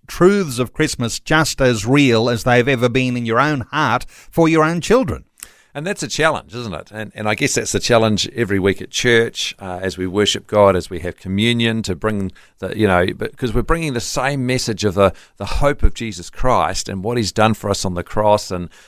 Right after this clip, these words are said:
Speaker 2: you know, Christmas is about Jesus coming to earth, his birth,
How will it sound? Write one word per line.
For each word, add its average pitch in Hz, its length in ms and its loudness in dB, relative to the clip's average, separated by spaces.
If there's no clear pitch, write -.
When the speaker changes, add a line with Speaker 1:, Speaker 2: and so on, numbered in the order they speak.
Speaker 2:
you 101 100 -10
know, 95 120 -4
Christmas 127 420 0
is 95 120 -10
about 92 180 -4
Jesus 92 300 -8
coming 131 440 0
to 110 200 -2
earth, 113 260 0
his 90 220 -10
birth, 120 480 0